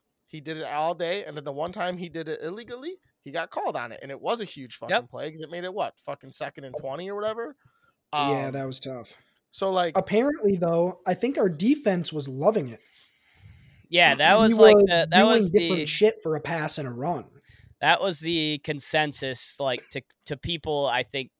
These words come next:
Speaker 2: to Lions fans was, we know, we know for a fact Dan Campbell addressed this.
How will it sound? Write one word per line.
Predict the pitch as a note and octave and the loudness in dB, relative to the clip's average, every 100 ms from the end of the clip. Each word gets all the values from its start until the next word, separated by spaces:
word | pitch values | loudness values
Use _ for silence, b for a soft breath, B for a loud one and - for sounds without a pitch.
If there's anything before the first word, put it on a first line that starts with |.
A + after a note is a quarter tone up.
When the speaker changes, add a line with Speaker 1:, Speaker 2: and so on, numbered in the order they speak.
| - | -12
Speaker 2:
to | B2 | -6
Lions | A#2+ D3+ C#3 B2 | -4 -2 -4 -8
fans | - G#2+ A2 A2+ | -10 -8 -8 -10
was, | B2+ A2+ A2 - - _ _ _ _ _ _ _ - - | -6 -6 -6 -12 -18 _ _ _ _ _ _ _ -20 -8
we | D#3+ F3 F3 E3+ | -2 -2 -2 -4
know, | E3+ G3 A3+ A#3 A3+ G#3 - _ - | 4 8 8 6 0 -4 -12 _ -8
we | D#3+ | 0
know | F#3 B3+ | 4 4
for | B3+ A#3 | 6 2
a | F3+ | 4
fact | E3+ D#3+ D#3 - - _ _ _ _ _ _ _ _ _ C3+ | 6 6 6 0 -20 _ _ _ _ _ _ _ _ _ 2
Dan | F#3 G3+ | 4 4
Campbell | G3 E3+ C#3 | 4 0 2
addressed | B2 A#2+ E2+ - | 0 -2 -6 -10
this. | - - | -16 -12